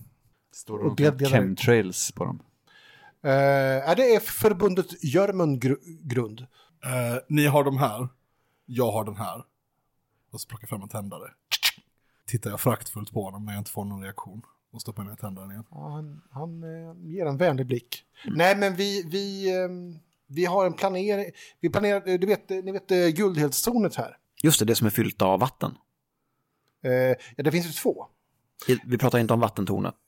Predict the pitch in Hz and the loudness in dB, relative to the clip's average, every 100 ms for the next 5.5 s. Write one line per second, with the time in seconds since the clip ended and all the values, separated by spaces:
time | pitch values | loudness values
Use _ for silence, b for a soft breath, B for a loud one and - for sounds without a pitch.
0 | - - - _ - 143 131 123 139 170 | -8 -8 -10 _ -4 0 2 0 2 2
1 | 180 190 214 226 226 - 208 202 190 185 | 2 2 2 2 -2 0 2 4 4 4
2 | 202 151 113 165 156 - _ _ - - | 2 2 2 0 -2 -12 _ _ -16 -16
3 | - 151 139 151 139 120 113 135 131 135 | -4 0 2 2 2 0 -2 -2 -2 -2
4 | 127 123 123 120 139 123 139 208 - 139 | -4 -6 -8 -6 -4 0 2 2 0 -6
5 | - _ - 117 123 | -10 _ -8 -6 -8